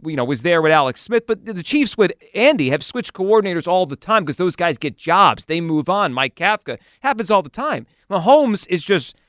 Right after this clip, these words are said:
steady, steady, steady of greatness. I'm not ready to put Jalen in that category, steady, steady, steady of greatness, 'cause he's done it one time. He's been great one time. Two one five, five nine two, nine four ninety-four.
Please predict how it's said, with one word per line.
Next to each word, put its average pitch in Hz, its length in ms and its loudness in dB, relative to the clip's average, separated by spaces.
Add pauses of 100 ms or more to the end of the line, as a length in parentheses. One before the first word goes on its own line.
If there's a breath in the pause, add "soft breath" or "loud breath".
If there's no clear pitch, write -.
(120)
steady, 233 460 2
steady, 226 300 0
steady 202 500 2
of 156 180 -2
greatness. 147 640 -2 (800)
I'm 277 180 2
not 320 200 4
ready 269 140 4
to 262 80 -4
put 247 340 0 (1200)
Jalen 240 360 2
in 190 80 0
that 190 160 2
category, 190 480 -2
steady, 220 400 2
steady, 208 320 0
steady 196 280 0
of 143 80 -2
greatness, 196 280 2
'cause 196 120 -8
he's 180 100 -8
done 233 180 2
it 175 80 -4
one 202 380 -4
time. 220 220 -6
He's 185 100 -6
been 214 140 -2
great 226 300 0
one 190 300 0
time. 214 200 0
Two 269 200 -2
one 285 200 4
five, 247 320 2
five 233 240 2
nine 226 180 2
two, 220 220 -6
nine 208 300 0
four 202 220 -4
ninety-four. 180 600 0